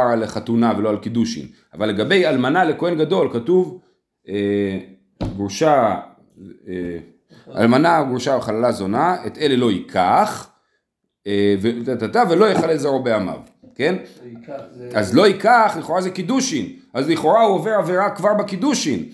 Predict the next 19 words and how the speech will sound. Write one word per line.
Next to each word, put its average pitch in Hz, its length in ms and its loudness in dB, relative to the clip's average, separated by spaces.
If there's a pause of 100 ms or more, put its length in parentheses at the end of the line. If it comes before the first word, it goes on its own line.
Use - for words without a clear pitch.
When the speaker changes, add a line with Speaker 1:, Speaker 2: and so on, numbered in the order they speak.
(800)
Speaker 1:
זה, 117 220 0 (140)
זה 143 180 0
מה 180 120 0
שרבא 156 340 2
אומר, 101 280 -2
אמר 139 260 -2
רבא, 104 140 -2
"לעולם 135 340 2
אינו 190 160 0
חייב 196 300 0
עד 190 160 0
שיבעול", 185 300 -2
הוא 180 80 -2
מדבר 165 200 -2
על 208 140 4
כהן 202 140 -2
גדול 185 220 0
לאלמנה. 170 520 2 (560)
אה, 120 420 2